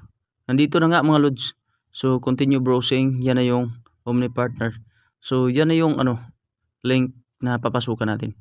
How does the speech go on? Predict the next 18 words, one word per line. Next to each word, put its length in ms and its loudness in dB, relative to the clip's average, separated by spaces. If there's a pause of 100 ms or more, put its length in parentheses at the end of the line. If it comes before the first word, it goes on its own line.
(420)
So, 160 2
mamaya, 400 4 (240)
ilagay 320 2
ko 80 -2
na 160 4
lang 400 0 (800)
sa 400 2
comment 320 2
section 480 -2 (960)
yung 480 0 (400)
link 240 0
na 160 -2
yan 160 -2
para 480 -2 (960)
<clears throat> 480 -4
diretso 320 0
na 80 0
kayo 240 0